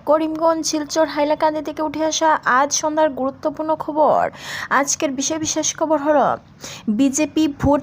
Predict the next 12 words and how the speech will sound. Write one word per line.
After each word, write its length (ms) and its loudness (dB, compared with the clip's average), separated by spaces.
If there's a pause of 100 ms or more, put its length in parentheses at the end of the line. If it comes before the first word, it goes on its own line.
প্রস্তুতি 500 0
শেষ, 380 2
বিটিসি 520 -2
নিয়ে 300 2
কথা 340 0
শাহ 420 2
এলেই 280 2
বললেন 440 2
মুখ্যমন্ত্রী। 1040 -2 (760)
গভীর 500 4
রাতে 320 2
গ্রেপ্তার 580 2